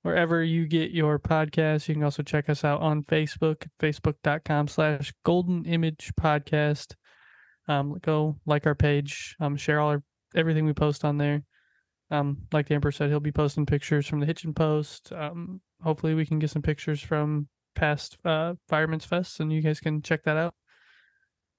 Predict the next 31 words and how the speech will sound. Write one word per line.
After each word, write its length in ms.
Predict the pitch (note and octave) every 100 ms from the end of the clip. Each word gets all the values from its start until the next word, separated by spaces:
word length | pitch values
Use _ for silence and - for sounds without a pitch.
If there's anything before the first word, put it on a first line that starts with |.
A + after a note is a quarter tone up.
| -
Um, 440 | E3+ F3 F3 F3
and 120 | E3+
then 180 | E3+ E3+
when 120 | E3+
you're 100 | E3+
done 240 | E3 E3+ E3+
listening 340 | E3 - D#3
to 60 | D#3+
us 320 | F#3+ - -
and 340 | D3+ D#3 D3 - _ _ _ _ _ _
you 80 | -
want 120 | D3+
to 80 | D3
check 180 | - D3+
out 160 | D3 D#3+
any 200 | D3+ D3+
of 100 | C#3+
the 140 | C#3+
other 320 | D3+ D#3 D3+ - -
podcasts 420 | C#3+ C#3+ D3 C#3+
on 120 | D3+
the 40 | C#3+
Golden 320 | D3 D3 D3
Mojo 280 | D3 D3 D3
Entertainment 440 | C#3+ C#3 D3 C#3+
Network 360 | D3+ D3+ D3 - -
podcast, 560 | C#3+ C#3+ F3 F3+ -
you 100 | D#3+
can 120 | D3+ D#3+
do 100 | D3+
that. 240 | D3+ F3